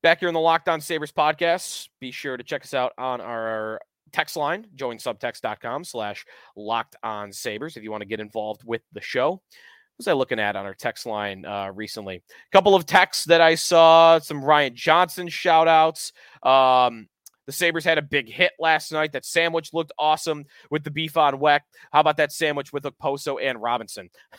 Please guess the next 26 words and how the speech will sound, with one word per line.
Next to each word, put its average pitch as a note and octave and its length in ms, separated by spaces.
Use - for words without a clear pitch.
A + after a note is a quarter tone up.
<laughs> A3+ 100
They E3+ 120
had E3 200
a D3+ 40
big D3+ 220
hit D3+ 220
in C#3 100
the A#2+ 140
second C3 320
period A2+ 420
where B2 200
that A2+ 200
happened, A2 320
and A2 100
they're A#2 80
referencing A#2+ 480
the, A2 200
uh, G2+ 160
the G2 80
beef A2+ 220
on G#2 140
Weck, G#2+ 140
uh, F#2+ 140
sandwich F#2+ 360
that G#2 100
I G2 100